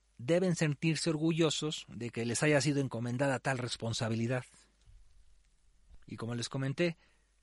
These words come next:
había más habilidades, pero hasta aquí les he propuesto las que me parecieron diferentes a lo que usualmente solemos escuchar y leer por allí. Bueno, y en esta ocasión me despido desde el espacio digital donde todos crecemos, con una frase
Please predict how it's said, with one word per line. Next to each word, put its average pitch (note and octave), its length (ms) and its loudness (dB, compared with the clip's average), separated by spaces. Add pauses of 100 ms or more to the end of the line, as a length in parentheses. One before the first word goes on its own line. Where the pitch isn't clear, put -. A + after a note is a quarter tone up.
(160)
había D3 320 6
más D3+ 180 4
habilidades, C3+ 640 2
pero A2 380 -4
hasta A2+ 180 -6
aquí - 140 -6
les D3 160 -2
he D3+ 60 0
propuesto C#3+ 420 0
las A#2+ 200 -2
que A#2+ 100 -6
me A2+ 180 -4
parecieron C#3+ 500 2
diferentes C3+ 800 0 (320)
a - 80 -14
lo G#2+ 120 -8
que A#2+ 200 0
usualmente D3+ 520 2
solemos D3 380 0
escuchar C#3 460 -2
y C3+ 40 2
leer C3+ 240 2
por C3 160 -4
allí. C3+ 300 -6 (1200)
Bueno, C3 300 0 (520)
y - 60 -4
en C#3 80 4
esta E3 140 2
ocasión F3 460 4 (340)
me B2+ 140 -2
despido F3 540 4
desde B2 300 0
el B2 100 4
espacio F#3 420 4
digital E3 500 4
donde B2+ 280 0
todos F3 260 4
crecemos, D#3 720 4 (380)
con E3 160 -2
una G3+ 180 2
frase F#3+ 520 4